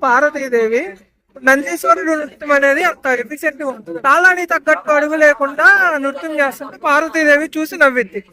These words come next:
అప్పుడు నందీశ్వరుడు వాళ్ళ నాన్న మునీశ్వరుడు, అంటే ఒక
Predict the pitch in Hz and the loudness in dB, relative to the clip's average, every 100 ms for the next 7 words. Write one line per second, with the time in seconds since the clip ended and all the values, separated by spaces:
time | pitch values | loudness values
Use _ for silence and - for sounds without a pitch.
0 | - 170 208 208 - 226 220 247 - 719 | -20 -14 -14 -12 -12 -10 -4 -6 -2 -2
1 | 294 285 294 330 330 311 294 277 247 220 | 0 0 -2 -8 -2 0 4 4 2 -2
2 | 208 202 214 247 311 226 262 269 254 208 | -4 -6 -4 -4 0 2 0 -2 -6 -2
3 | 220 311 277 220 - - - - 208 226 | -2 -4 -8 -8 -6 -6 -4 -4 -2 0
4 | 320 285 | 0 0